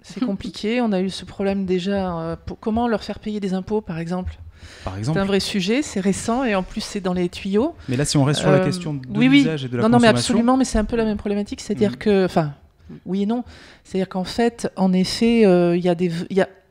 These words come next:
Speaker 1: en France en tout cas, et dans d'autres pays de, d'Europe, mais en France, il y a une vraie volonté de faire avancer les choses. On a fait des progrès absolument incroyables en termes de, de contenu, de rapport, et cetera.
Speaker 2: Mm.
Speaker 1: Et, euh, là, par exemple, il y a un groupe de travail qui, qui a été mis en place par le Conseil national du numérique et qui po-, qui bosse sur ces questions-là, entre autres, hein,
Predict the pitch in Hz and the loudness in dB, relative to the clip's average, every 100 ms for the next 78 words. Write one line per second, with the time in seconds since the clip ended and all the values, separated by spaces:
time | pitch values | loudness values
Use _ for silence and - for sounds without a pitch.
0 | _ 226 226 - 269 262 202 202 - 214 | _ 0 2 0 -2 -2 -6 -8 -4 -2
1 | 202 180 175 180 180 180 175 202 - 202 | 0 -4 -6 -10 -10 -12 -12 -12 -10 -12
2 | 185 185 180 175 196 226 254 185 180 175 | -8 -6 -6 -6 -8 -8 -10 -10 -10 -10
3 | - 240 - 180 180 180 254 247 214 208 | -10 -10 -8 -8 -8 -8 -8 -8 -8 -8
4 | 226 220 190 185 185 180 180 - 277 - | -10 -8 -6 -4 -6 -8 -8 -6 -8 -10
5 | - - 190 196 196 226 - 208 233 - | -20 -8 -2 -2 -2 -6 -6 -6 -6 -8
6 | 214 214 - 220 - 196 196 226 180 - | -8 -8 -8 -10 -8 -6 -4 -6 -8 -8
7 | 202 196 175 175 170 - - - _ 175 | -8 -6 -6 -6 -8 -14 -20 -20 _ -8
8 | 185 - 202 196 196 214 180 180 208 185 | -8 -8 -10 -6 -4 -4 -6 -8 -10 -10
9 | 196 175 180 208 269 277 - - - _ | -12 -10 -8 -6 -6 -10 -20 -20 -20 _
10 | 214 220 220 185 208 208 170 175 220 226 | -4 0 0 0 -2 -4 -10 -12 -10 -10
11 | - 175 175 185 180 175 190 - 175 165 | -12 -10 -8 -8 -12 -14 -16 -14 -12 -8
12 | 185 202 170 165 - 175 170 165 180 175 | -6 -6 -8 -10 -14 -12 -12 -12 -12 -12
13 | 165 175 180 180 - 156 160 175 - 170 | -12 -12 -10 -10 -10 -14 -12 -14 -14 -14
14 | 165 175 175 165 165 160 180 233 180 170 | -14 -14 -14 -14 -14 -10 -8 -8 -10 -16
15 | - - 208 185 - 180 226 226 - 175 | -18 -8 -8 -8 -14 -6 -4 -4 -10 -16
16 | 185 175 - 180 170 - 180 - - 294 | -12 -14 -10 -8 -8 -8 -14 -12 -8 -10
17 | - 220 | -8 -12